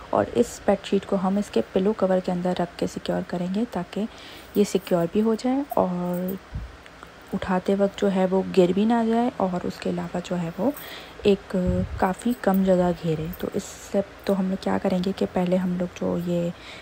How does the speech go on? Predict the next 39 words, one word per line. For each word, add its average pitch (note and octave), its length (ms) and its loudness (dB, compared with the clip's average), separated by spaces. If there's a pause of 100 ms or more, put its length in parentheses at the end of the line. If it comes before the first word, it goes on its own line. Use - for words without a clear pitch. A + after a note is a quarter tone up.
(140)
pillow G#3 180 6
cover G3+ 300 6
है F#3+ 120 4
इसको F#3 220 -2
खोल G3 280 0
लेंगे A#3+ 320 4 (120)
और F#3 140 2
जो F#3 200 -2
bedsheet F#3 420 -4
हमने F#3+ 200 -2
fold G#3 280 2
करके G#3 220 0
रखी F#3+ 320 -2
है - 140 -2
इसको - 240 -6
हम F#3 140 0
डाल D#3+ 220 -4
देंगे F3 280 -6
अंदर E3+ 380 -10 (680)
बिल्कुल A3 280 4
corner G3+ 400 2
में G#3+ 100 2
लगा F#3+ 340 0 (100)
कर G#3+ 180 -2
और F#3+ 200 0
उसके F#3+ 200 -4
बाद F#3+ 180 -2 (100)
जितना A3+ 280 0
भी A3+ 180 2 (220)
pillow G3 200 2
cover G3 360 0
बाकी F3+ 280 -2
होगा F#3+ 240 -2 (100)
उसको - 220 -6
अच्छी F#3+ 280 -4
तरीके F#3 400 -2
से F#3+ 140 -4
जो F#3 160 -4
है F3 260 -4